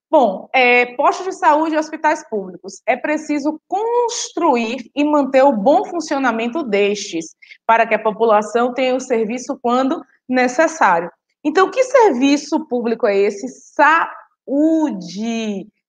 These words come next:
Saúde. Então, saúde, né? Esses postos de saúde e hospitais, eles são serviços públicos. Creches, escolas e bibliotecas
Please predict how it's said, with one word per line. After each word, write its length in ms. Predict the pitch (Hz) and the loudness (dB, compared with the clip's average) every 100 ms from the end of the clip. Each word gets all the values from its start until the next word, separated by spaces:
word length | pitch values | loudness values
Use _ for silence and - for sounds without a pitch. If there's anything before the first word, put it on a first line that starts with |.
| _ | _
Saúde. 1500 | _ 311 302 294 254 285 285 262 202 156 170 190 170 160 156 _ _ _ - | _ 2 4 4 2 2 2 0 -4 -8 -8 -8 -8 -12 -14 _ _ _ -14
Então, 260 | 208 220 | -4 -4
saúde, 920 | 214 - 330 254 214 208 190 349 508 - _ | -2 2 2 2 0 -4 -2 -2 -4 -12 _
né? 340 | 196 214 381 - _ _ _ _ _ | -4 -4 -4 -10 _ _ _ _ _
Esses 400 | 202 196 208 - | -6 -6 -12 0
postos 320 | 233 240 226 | 4 4 2
de 80 | 240 | -4
saúde 540 | 240 226 208 214 185 | 2 4 4 2 2
e 60 | 202 | 0
hospitais, 720 | 208 - 269 220 208 240 269 | 0 -4 0 2 4 2 0
eles 180 | 269 269 | -4 -2
são 160 | 277 | -4
serviços 640 | 277 247 208 285 320 381 381 - _ _ _ _ | -2 -2 0 -2 -2 -4 -6 -10 _ _ _ _
públicos. 840 | 302 311 214 202 - - - - _ _ _ _ _ _ _ _ | 2 2 2 -2 -4 -16 -16 -20 _ _ _ _ _ _ _ _
Creches, 640 | 294 247 247 262 320 302 - 254 | 0 4 4 2 -2 -8 -6 -4
escolas 720 | 262 - - 208 202 220 240 - - | -4 -4 2 4 4 4 -2 -6 -8
e 100 | 302 | -4
bibliotecas 920 | 302 302 277 320 320 - 254 320 320 | -4 -6 -4 -4 -4 -6 -6 -6 -8